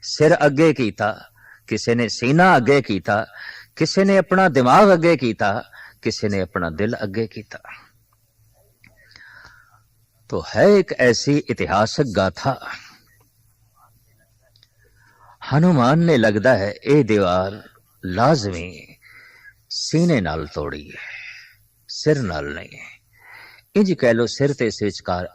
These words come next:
ਵਿਚਾਰੇ ਕੋਲ ਹੈ ਹੀ ਨਹੀਂ ਸੀ। ਜੰਗਲ ਦੇ ਚ ਰਹਿਣ ਵਾਲਾ ਵਾਨਰ ਬਹੁਤ ਸੱਭੇ ਨਹੀਂ ਹੋ ਸਕਦਾ, ਸੁਸ਼ਿਕਸ਼ਿਤ ਨਹੀਂ ਹੋ ਸਕਦਾ, ਬਹੁਤ ਵੱਡੀ ਤਾਲੀਮ ਇਸ ਕੋਲ ਨਹੀਂ ਹੋ ਸਕਦੀ।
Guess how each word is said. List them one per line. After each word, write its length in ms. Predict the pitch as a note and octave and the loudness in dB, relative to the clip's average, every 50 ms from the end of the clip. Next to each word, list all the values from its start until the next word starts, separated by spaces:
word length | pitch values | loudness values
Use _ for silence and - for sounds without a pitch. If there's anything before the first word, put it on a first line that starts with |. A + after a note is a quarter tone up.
| - - | -10 -10
ਵਿਚਾਰੇ 420 | F#2+ - - G2 F#2+ G2 G#2+ G#2+ | -10 -6 -4 -2 -2 0 -2 -2
ਕੋਲ 200 | G2 - G2 F2 | -2 -4 -6 -6
ਹੈ 140 | - F#2+ F2+ | -4 -6 -6
ਹੀ 160 | F2+ F#2 E2 | -6 -6 -8
ਨਹੀਂ 180 | B1+ B1+ A#1+ B1+ | -10 -14 -14 -14
ਸੀ। 520 | - - - - - - - _ _ _ _ _ _ _ _ _ _ - | -14 -14 -14 -16 -20 -20 -20 _ _ _ _ _ _ _ _ _ _ -10
ਜੰਗਲ 440 | F#2 A#2 A#2+ B2 A2+ G#2+ F#2+ E2+ D#2+ | -6 -6 -4 -4 -4 -4 -4 -6 -6
ਦੇ 80 | E2 | -10
ਚ 100 | E2 - | -12 -12
ਰਹਿਣ 240 | E2 E2+ F2+ F#2+ G2+ | -10 -10 -10 -8 -10
ਵਾਲਾ 560 | F#2 - - - - - - - - - _ _ _ _ _ _ _ _ _ _ _ _ _ - _ - F2+ | -10 -12 -12 -16 -16 -20 -20 -20 -20 -20 _ _ _ _ _ _ _ _ _ _ _ _ _ -20 _ -14 -8
ਵਾਨਰ 520 | F2 F#2 E2+ E2 E2+ E2+ F2 G#2 A2 F2+ - - - - - - - - - - - - - - - - - _ _ _ _ _ _ _ - _ - - _ _ _ _ _ _ _ _ - - | -6 -4 -4 -4 -6 -8 -8 -8 -10 -10 -12 -18 -18 -20 -20 -20 -20 -20 -20 -20 -20 -20 -20 -20 -20 -20 -20 _ _ _ _ _ _ _ -20 _ -20 -20 _ _ _ _ _ _ _ _ -8 -2
ਬਹੁਤ 220 | A#2 C3 D3+ D3 | -2 -2 -2 -2
ਸੱਭੇ 440 | - - - G#2 F#2 F2 G#2+ A2+ A2 | -6 -6 -6 -6 -4 -2 -2 -2 -2
ਨਹੀਂ 200 | G#2+ A2+ A2+ F#2 | -2 -2 -4 -4
ਹੋ 120 | - C2+ | -6 -8
ਸਕਦਾ, 360 | - - - - - - - - - - - - - _ _ _ _ _ _ _ _ _ _ _ _ _ _ _ _ - - - - - - - | -12 -12 -14 -16 -20 -20 -20 -18 -18 -18 -18 -18 -20 _ _ _ _ _ _ _ _ _ _ _ _ _ _ _ _ -20 -20 -20 -20 -20 -20 -14
ਸੁਸ਼ਿਕਸ਼ਿਤ 680 | - - B2+ A2+ - C3 G#2+ - - C3 B2 - B2 | -8 -6 -6 -4 -4 -4 -6 -4 -6 -6 -6 -4 -4
ਨਹੀਂ 180 | A#2 B2 A#2+ G2 | -2 -2 -2 -2
ਹੋ 100 | D2+ C#2 | -4 -6
ਸਕਦਾ, 400 | - - - - - - - - - - - - - _ _ _ _ _ _ _ - | -10 -12 -14 -16 -18 -20 -20 -18 -18 -16 -18 -18 -20 _ _ _ _ _ _ _ -6
ਬਹੁਤ 260 | G2+ A2 B2 B2+ - | -2 0 0 0 0
ਵੱਡੀ 300 | A2 A2 G2+ F#2+ A#2 A#2 | -2 -4 -2 -2 -4 -4
ਤਾਲੀਮ 440 | G#2+ - G2+ F#2+ G2 G2+ A2 B2 A#2+ | -2 -2 -2 -2 -2 -2 -2 -4 -4
ਇਸ 180 | A2+ G2+ - - | -4 -6 -8 -8
ਕੋਲ 220 | - G2 F#2 F#2 | -6 -6 -6 -4
ਨਹੀਂ 160 | G2 A2+ G2 | -6 -8 -8
ਹੋ 100 | C#2+ B1+ | -10 -12
ਸਕਦੀ। 420 | A#1 - - - - - - - | -14 -16 -20 -20 -20 -20 -20 -20